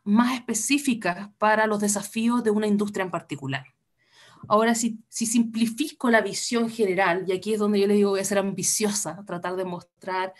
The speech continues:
Eh, todo, eh, de manera, en una lámina tal vez, eh, si nos vamos a los enfoques más convencionales, tradicionales, eh, eh, iniciales tal vez del mundo, eh, más artesanal,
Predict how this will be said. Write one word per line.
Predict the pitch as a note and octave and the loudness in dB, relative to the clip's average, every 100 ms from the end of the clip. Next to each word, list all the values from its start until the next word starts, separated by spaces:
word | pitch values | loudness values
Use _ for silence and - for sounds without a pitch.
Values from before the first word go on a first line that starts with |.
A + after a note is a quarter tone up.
| _ - - - | _ -20 -20 -10
Eh, | D#3+ D3 - | -6 -6 -4
todo, | - E3+ - F3 G#3 - | 0 0 2 2 0 0
eh, | |
de | G3 | 0
manera, | G3 G#3 G#3+ G#3+ | 2 4 4 4
en | G3 G#3+ | 2 4
una | A3+ | 6
lámina | G#3+ A#3+ G3+ F3 E3+ | 8 8 6 4 0
tal | E3 | -2
vez, | D#3+ F#3 A#3 - - - - _ - | -2 -4 -6 -14 -20 -20 -20 _ -10
eh, | F3 D#3+ D#3+ - - _ _ - | -6 -4 -4 -8 -14 _ _ -6
si | A3 | 0
nos | G#3 G3+ | 2 4
vamos | A#3 C#4+ D4 | 4 4 4
a | B3+ | 4
los | A3+ G#3 | 4 4
enfoques | G#3 A#3+ A3+ A#3 | 4 2 0 2
más | G#3+ A#3 A3+ | 4 2 2
convencionales, | C#4+ B3+ G#3+ G#3 - E3+ F#3+ G#3+ F#3 E3+ | 4 6 6 2 2 2 4 4 4 0
tradicionales, | - F3+ F3+ - E3 F3 G3 G#3 G3+ G3+ G3+ - - - | -2 0 0 0 0 2 4 6 4 2 -4 -14 -20 -12
eh, | D#3+ - - _ _ - | -10 -10 -12 _ _ -12
eh, | E3 D#3 C#3+ C3+ | -8 -6 -8 -10
iniciales | F#3+ F#3+ F#3 - B3 C4 G#3+ G#3 | -6 -4 -2 -2 0 2 2 2
tal | F#3+ F#3 | -2 0
vez | G#3 | -2
del | G3 | -2
mundo, | F#3+ G#3 G#3 G3+ G3 - | 0 0 2 0 0 -4
eh, | E3 D#3 E3 | -4 -6 -4
más | F#3 F#3+ | -4 0
artesanal, | F#3+ F#3+ F#3 C4 E3+ G#3 G3 D#3+ | 0 0 -2 -2 2 4 2 0